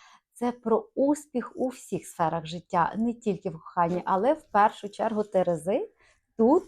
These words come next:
зустріч коханої людини саме на цей молодий місяць або перехід на інший етап,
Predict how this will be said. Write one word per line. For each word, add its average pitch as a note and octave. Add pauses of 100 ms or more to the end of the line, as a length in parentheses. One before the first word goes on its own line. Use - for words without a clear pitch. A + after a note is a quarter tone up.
(120)
зустріч F#3+
коханої G#3
людини G#3+
саме A3
на G#3
цей G3
молодий G3+
місяць A3 (360)
або G3+
перехід G#3
на G#3
інший G#3
етап, F3+